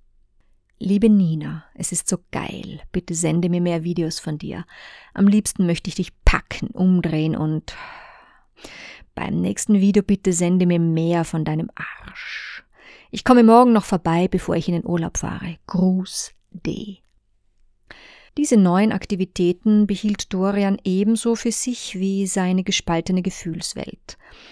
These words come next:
Einerseits wollte er aus seinem Leben gänzlich ausbrechen, andererseits sein Leben mit Ines neu aufstellen und gleichzeitig das Leben mit Kaya zurück. Weder Ines noch Kaya,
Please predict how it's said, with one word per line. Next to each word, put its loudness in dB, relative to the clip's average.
Einerseits 2
wollte 0
er -2
aus -6
seinem 0
Leben 2
gänzlich 0
ausbrechen, -8
andererseits 2
sein 0
Leben 2
mit 0
Ines 2
neu 0
aufstellen 0
und -4
gleichzeitig 2
das -4
Leben 2
mit -2
Kaya -2
zurück. -6
Weder 4
Ines 2
noch -6
Kaya, 2